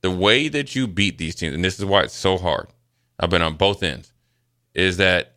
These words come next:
you cannot give them a chance to breathe. You got a small ball them to death, and then they actually go away easy. You wanna know an example of that?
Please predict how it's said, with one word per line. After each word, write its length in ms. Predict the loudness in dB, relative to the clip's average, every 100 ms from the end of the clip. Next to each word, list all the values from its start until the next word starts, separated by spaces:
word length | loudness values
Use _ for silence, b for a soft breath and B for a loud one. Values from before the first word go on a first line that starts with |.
| _ _ _
you 200 | -4 -4
cannot 920 | 0 -2 0 4 4 4 0 -6 -14
give 340 | 0 2 2 0
them 240 | -2 -2 0
a 220 | 0 0
chance 680 | -2 0 0 0 -6 -20 _
to 120 | -4 -2
breathe. 400 | 0 0 -2 -10 _ _ _ _ _ _ _ _ _ -4
You 180 | 2
got 160 | 4 4
a 60 | 2
small 480 | -4 0 2 2
ball 340 | 2 2 2 2
them 180 | -2 -4
to 120 | -6
death, 340 | 0 0 0 -4 _
and 160 | -4 -2
then 140 | 0
they 180 | 2 2
actually 360 | 0 0 -4
go 160 | -2 0
away 260 | 0 0 -2
easy. 480 | -4 -6 -8 -16 -20 _ _ _
You 80 | -2
wanna 120 | 0
know 140 | 2 0
an 60 |
example 420 | 0 -2 -2 -2 0
of 80 |
that? 280 | 0 -2 -6